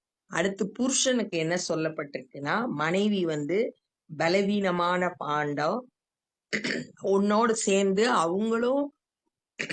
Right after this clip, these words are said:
நித்திய ஜீவனை பெற்றுக்கொள்ளும்படியா அவங்களோட விவேகமா வாழ்ந்து அவங்களுக்கு செய்ய வேண்டிய கனத்தை செய்யணும்.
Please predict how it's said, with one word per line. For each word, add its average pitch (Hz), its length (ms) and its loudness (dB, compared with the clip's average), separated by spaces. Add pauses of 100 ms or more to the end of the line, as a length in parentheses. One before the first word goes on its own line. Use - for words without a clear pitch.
(300)
நித்திய 214 520 2
ஜீவனை 190 380 2
பெற்றுக்கொள்ளும்படியா 175 1300 0 (340)
அவங்களோட 180 560 2
விவேகமா 196 840 0
வாழ்ந்து 170 840 -2 (200)
அவங்களுக்கு 240 580 2
செய்ய 220 460 2
வேண்டிய 208 520 2
கனத்தை 175 560 0 (100)
செய்யணும். 147 520 -2